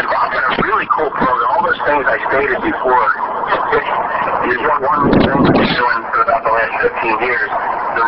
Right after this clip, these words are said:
Rookie Career Program. It's the top five prospects on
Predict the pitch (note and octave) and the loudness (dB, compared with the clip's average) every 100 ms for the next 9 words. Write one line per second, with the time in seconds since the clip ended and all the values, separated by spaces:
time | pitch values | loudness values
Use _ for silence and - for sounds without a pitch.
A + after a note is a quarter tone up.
0 | B4+ - - - - D3 - - - - | 0 0 -2 0 0 0 0 -2 -2 -2
1 | - - - - - - - - - - | -2 -2 -4 -4 -2 -2 -2 -4 -2 0
2 | - - - - E5+ E5+ - - D#5+ - | -2 -2 -2 0 2 0 0 0 0 0
3 | - D5+ - - | 0 0 0 0